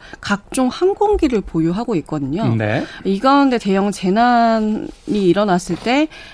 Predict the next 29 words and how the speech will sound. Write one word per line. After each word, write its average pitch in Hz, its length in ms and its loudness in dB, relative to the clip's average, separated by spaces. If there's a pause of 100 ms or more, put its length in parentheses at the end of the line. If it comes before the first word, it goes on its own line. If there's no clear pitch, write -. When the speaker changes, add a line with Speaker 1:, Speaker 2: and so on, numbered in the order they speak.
Speaker 1:
가장 190 340 -2
신속하게 339 720 0
투입하는 269 420 -4
항공기가 233 380 -4
씨엔 311 480 4
이삼오라고 175 640 0
있는데, 143 560 -2 (460)
이 220 60 -2
씨엔 339 440 6
이삼오를 240 800 0
타고 330 480 -2 (580)
해경 277 160 2
관계자들이 196 800 -2 (160)
상가에 349 640 2
조문을 226 440 0
갔다, - 460 -10 (500)
뭐, 180 140 0
이런 - 160 6
Speaker 2:
네? 285 80 4
Speaker 1:
사실이 247 560 -2 (680)
밝혀졌습니다. - 760 -10 (920)
<laughs> - 840 -2
Speaker 2:
아니, 127 120 -2
잠깐만, 131 320 4
Speaker 1:
상가에 339 260 6
Speaker 2:
제가 320 80 2
Speaker 1:
조문을 262 380 6
가려고 185 380 2
이 170 300 2